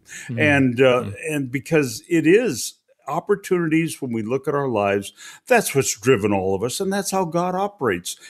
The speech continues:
Speaker 2: And that's the
Speaker 1: Yeah.
Speaker 2: joy of really trusting him. You know, we all say we wanna trust God, but we don't act like it.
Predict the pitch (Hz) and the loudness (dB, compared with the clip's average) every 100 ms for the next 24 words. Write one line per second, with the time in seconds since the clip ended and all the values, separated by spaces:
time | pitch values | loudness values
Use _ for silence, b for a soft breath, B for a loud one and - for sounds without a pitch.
0 | B 143 175 185 - - 107 85 127 160 | B 2 4 4 2 2 0 2 6 6
1 | 156 98 90 101 160 190 185 170 120 - | 6 2 -4 -2 2 4 4 0 -2 0
2 | 131 - 147 127 147 147 B B 208 170 | 0 0 -6 -2 -2 -4 B B 2 6
3 | 185 190 196 - 170 120 101 139 165 160 | 6 6 4 2 0 0 0 2 0 0
4 | 170 156 - 160 156 156 _ b b 127 | -4 -4 -4 -4 -2 -4 _ b b -2
5 | 127 156 139 131 143 123 104 - | 0 0 2 0 -2 -4 -6 -8